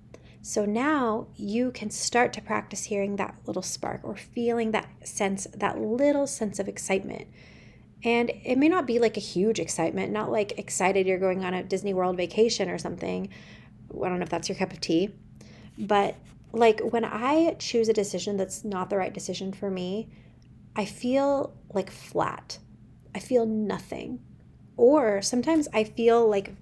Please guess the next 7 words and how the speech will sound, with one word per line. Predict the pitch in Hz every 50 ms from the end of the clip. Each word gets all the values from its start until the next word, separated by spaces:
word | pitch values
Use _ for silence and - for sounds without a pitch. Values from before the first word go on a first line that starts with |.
| - -
viscerally, | 208 190 233 220 - - - 285 294 294 294 294 294 285
my | 254 226 208
body | 196 - 185 180 185 202 226 240
feels, | - - - 190 180 180 190 196
like, | 196 185 185 185 - - - - - -
repellent, | 208 196 202 - - - 180 185 202 202 180 180 - - - - - - - - - - - - - - - -
repelled | 226 202 208 - - - 202 190 190 180 175 - - 214